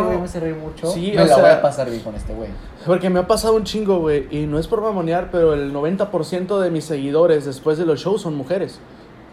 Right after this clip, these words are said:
Speaker 2: O sea,
Speaker 1: Sí.
Speaker 2: y, eh, las que más, las personas que más se acercan a pedirte una foto después del show son mujeres,
Speaker 1: Son
Speaker 2: güey.
Speaker 1: mujeres.
Speaker 2: Y
Speaker 1: Es que sí llevamos
Speaker 2: y
Speaker 1: como vida de rockstar.
Speaker 2: Sí, o sea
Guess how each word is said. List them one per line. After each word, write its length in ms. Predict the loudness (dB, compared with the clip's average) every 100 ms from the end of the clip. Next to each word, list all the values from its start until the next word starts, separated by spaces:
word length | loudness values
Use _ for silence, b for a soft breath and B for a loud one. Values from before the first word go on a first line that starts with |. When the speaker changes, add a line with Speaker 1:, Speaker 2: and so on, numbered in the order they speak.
| -20 -6
Speaker 2:
O 100 | -4 0
sea, 520 | 2 4 4 2 2
Speaker 1:
Sí. 60 | -2 -8 -10 -16 -18 -4
Speaker 2:
y, 760 | 0 2 2 0 0 2 4 4
eh, 280 | 2 0 2
las 200 | 0 0
que 140 | -2
más, 320 | 0 -2 -2
las 120 | -4 -4
personas 340 | -2 -2 -4
que 60 | -2
más 160 | -2 -2
se 60 |
acercan 360 | 0 0 0 -2
a 100 | 0
pedirte 280 | -2 0 -2
una 140 | -2
foto 280 | -2 -4 0
después 300 | 0 0 -6
del 80 | -2
show 140 | -2
son 220 | -2 -2 -4
mujeres, 380 | -2 0 0 -2
Speaker 1:
Son 80 | -6
Speaker 2:
güey. 40 |
Speaker 1:
mujeres. 220 | -8 -12 B B B -6
Speaker 2:
Y 1300 | 0 2 4 2 2 0 0 0 0 0 -2 -6 -6
Speaker 1:
Es 100 | -6
que 120 | -6 -8
sí 120 | -2
llevamos 240 | 0 2
Speaker 2:
y 100 | 2
Speaker 1:
como 120 | 2
vida 160 | 0 0
de 80 | 0
rockstar. 400 | -4 -8 -10 -10
Speaker 2:
Sí, 320 | -6 -2 4
o 80 | 4
sea 460 | 6 4 4 2